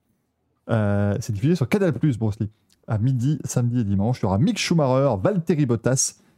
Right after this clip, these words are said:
euh, Jamie Chadwick, Thierry Neuville, qui est là en, notamment en qualité de s-, quintuple vice-champion du monde des rallyes. Euh, il y aura Johan Christopherson, David Coulthard.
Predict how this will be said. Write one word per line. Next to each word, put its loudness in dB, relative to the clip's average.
euh, 2
Jamie 2
Chadwick, 0
Thierry 2
Neuville, 2
qui -10
est 0
là 4
en, 0
notamment 2
en 2
qualité -2
de -2
s-, -8
quintuple 0
vice-champion -2
du -2
monde 0
des 0
rallyes. -2
Euh, 0
il 0
y 0
aura 2
Johan 2
Christopherson, 0
David 0
Coulthard. 0